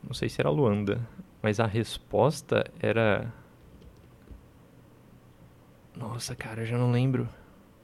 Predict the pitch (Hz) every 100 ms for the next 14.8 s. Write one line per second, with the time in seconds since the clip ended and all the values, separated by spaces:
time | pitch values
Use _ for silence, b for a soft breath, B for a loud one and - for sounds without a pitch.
0 | - - - - - - - - - 123
1 | 117 107 117 113 - - 123 - - -
2 | - - - - - - B B B B
3 | B B B B B - 95 95 101 -
4 | - - - - - - - - - -
5 | - - 113 107 - 110 107 107 123 123
6 | 131 147 - - - 202 113 107 117 -
7 | - - - - - - - - 180 -
8 | 202 - 262 165 95 95 156 269 - 95
9 | 110 - 110 98 98 92 107 208 - -
10 | - - - 131 113 - 110 101 117 -
11 | - B B B B B B - - -
12 | - 139 135 160 151 104 107 101 117 -
13 | - - - - - - B B B B
14 | - - - 170 - 101 101